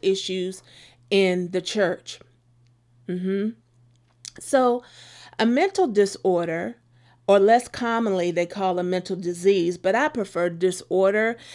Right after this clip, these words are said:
because things that are meant to be in order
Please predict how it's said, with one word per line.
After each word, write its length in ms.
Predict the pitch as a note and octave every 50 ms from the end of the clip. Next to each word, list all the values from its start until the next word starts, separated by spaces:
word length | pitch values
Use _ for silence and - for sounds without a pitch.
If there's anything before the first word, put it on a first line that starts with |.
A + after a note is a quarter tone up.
| - - -
because 420 | - G#3 G3+ - G#3+ F3+ F3+ F3+
things 460 | - - G#3+ A3 A#3+ A#3+ A#3+ B3+ A#3 -
that 180 | A#3 A3 G#3
are 80 | G3+ G3
meant 280 | G3 G#3 G#3+ A3 G#3+
to 120 | - G#3 F#3
be 480 | E3+ E3 G3 A#3+ C#4 D#4+ E4+ E4+ - -
in 260 | - F#3+ F#3 F3+ - -
order 480 | - F3 F3 F3 E3+ E3+ F3 E3+ F3